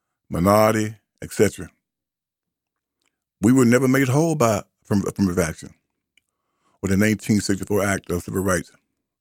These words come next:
or the voter, or the voter right, voter, voter, uh, uh, Voter Right Act. Those acts that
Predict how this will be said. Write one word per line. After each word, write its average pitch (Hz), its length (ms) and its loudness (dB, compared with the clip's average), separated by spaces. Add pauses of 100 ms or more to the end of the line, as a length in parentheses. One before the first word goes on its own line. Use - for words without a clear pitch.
(380)
or 98 180 2
the 92 120 -2
voter, 98 360 2
or 85 140 -2
the 82 100 -4
voter 95 220 2
right, 87 220 -2 (240)
voter, 95 340 0
voter, 95 400 0 (580)
uh, - 300 -4
uh, 87 240 -6 (140)
Voter 101 280 0
Right 92 220 -4
Act. 78 260 -8 (1040)
Those 127 220 2
acts 139 400 0 (260)
that 107 240 0